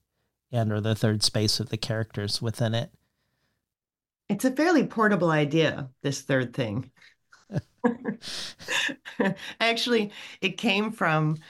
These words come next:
Speaker 2: my marriage. It came from the time that my spouse and I were, were building a house, uh, a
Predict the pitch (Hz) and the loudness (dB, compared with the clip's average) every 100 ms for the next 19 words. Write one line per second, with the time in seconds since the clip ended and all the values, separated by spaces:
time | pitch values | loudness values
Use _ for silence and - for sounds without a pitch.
0 | - - _ _ _ 175 170 160 151 147 | -20 -20 _ _ _ 2 4 4 2 0
1 | 139 139 139 160 165 165 113 - 143 135 | -2 -4 -2 0 2 2 0 -6 -10 -4
2 | 160 156 156 156 139 131 131 - _ _ | 2 4 4 0 -2 -2 -4 -10 _ _
3 | _ _ _ _ _ _ _ - 143 160 | _ _ _ _ _ _ _ -16 -4 -2
4 | 156 - 175 160 156 151 139 131 156 139 | -2 0 4 4 4 4 2 0 0 0
5 | 139 139 143 151 160 139 135 135 131 - | 0 0 -2 0 0 0 2 0 -2 -8
6 | 139 147 127 147 156 147 120 131 135 - | -4 -2 2 4 4 2 0 -2 -2 -2
7 | - - - - _ _ _ _ - 143 | -2 -4 -6 -12 _ _ _ _ -4 0
8 | 135 - - 131 | 0 -2 -4 -6